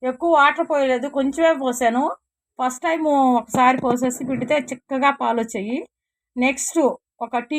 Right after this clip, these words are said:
గ్లాస్ మాత్రమే పోసాను వాటరు, అందుకోసం కొంచెమే వచ్చాయి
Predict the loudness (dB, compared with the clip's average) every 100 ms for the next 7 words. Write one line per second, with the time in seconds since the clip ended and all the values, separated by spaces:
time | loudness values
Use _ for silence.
0 | 2 4 2 0 -2 0 -2 0 -2 0
1 | -2 0 -2 -2 -2 -2 -4 _ _ _
2 | _ -6 0 2 2 0 -2 -2 2 2
3 | 2 0 -2 -4 -4 -6